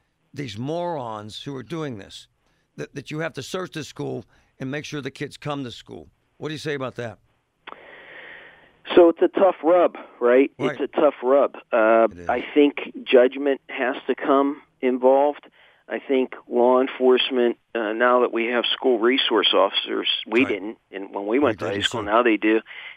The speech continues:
Speaker 2: They need to play an important role on to determine, uh, the safety issue. Here's the problem, right? Um, everyone is so concerned that, God forbid, we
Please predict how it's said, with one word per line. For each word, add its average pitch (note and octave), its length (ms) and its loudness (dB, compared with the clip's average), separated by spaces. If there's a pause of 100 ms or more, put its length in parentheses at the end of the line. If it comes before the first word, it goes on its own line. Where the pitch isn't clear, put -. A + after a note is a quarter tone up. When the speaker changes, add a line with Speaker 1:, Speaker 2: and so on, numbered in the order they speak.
(200)
Speaker 2:
They B2 180 4
need C3+ 240 0
to A#2+ 80 -4
play B2 340 -2
an A#2+ 60 0
important A2+ 500 -2
role A#2+ 440 2
on A2+ 240 0 (100)
to A#2 60 -6
determine, A2 840 0 (480)
uh, G#2 320 4
the F#2+ 120 0 (100)
safety C3 460 4
issue. C#2+ 300 -2
Here's G4+ 320 6
the B2 80 4
problem, C3+ 600 0
right? G#2+ 260 2 (640)
Um, A2+ 420 6 (100)
everyone C#3 520 6
is A#2+ 80 4 (100)
so B2 160 6
concerned B2 720 0
that, G2+ 220 4 (420)
God A#2+ 300 4 (100)
forbid, A2+ 560 0 (160)
we G#2 220 -8